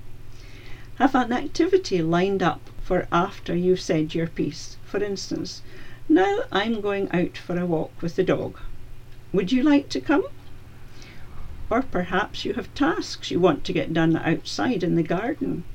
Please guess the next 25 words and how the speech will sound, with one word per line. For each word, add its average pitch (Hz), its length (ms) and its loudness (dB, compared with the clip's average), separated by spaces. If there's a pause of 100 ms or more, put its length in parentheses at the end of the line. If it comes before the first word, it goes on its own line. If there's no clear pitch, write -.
(380)
Or 160 520 2 (1040)
think 403 380 0 (120)
of - 280 2
an - 100 2
activity - 720 -2 (140)
that 175 240 -2
you 185 540 0 (200)
would 160 200 2
like 151 320 2
to - 100 -6
do 135 380 2 (120)
and 147 200 0
that 147 120 -4
helps - 400 0
you 160 160 -2
calm 143 360 0
down. 139 440 -2
For - 220 0
instance, - 500 -4 (280)
walking 143 400 0
the 151 100 2
dog, 143 300 0 (200)
as 151 200 -4
I 147 180 2
did. - 300 -6